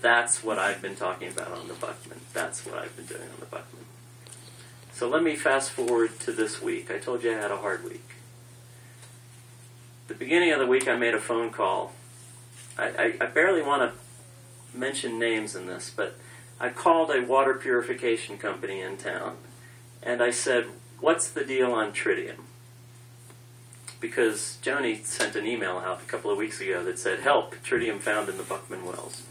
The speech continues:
Does everybody know what tritium is? It's an isotope of hydrogen.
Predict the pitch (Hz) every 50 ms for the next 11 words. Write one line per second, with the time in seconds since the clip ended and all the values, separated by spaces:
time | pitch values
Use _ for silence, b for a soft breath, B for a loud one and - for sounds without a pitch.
0 | B B B B B B B - - - - 147 139 131 127 123 - - - -
1 | 123 117 117 107 107 110 110 110 110 107 110 98 - - 95 - - 110 117 113
2 | - 117 113 - - 107 104 104 - - 101 98 92 - - - B B B B
3 | B B B B B - - - - 120 117 110 101 98 85 87 85 85 85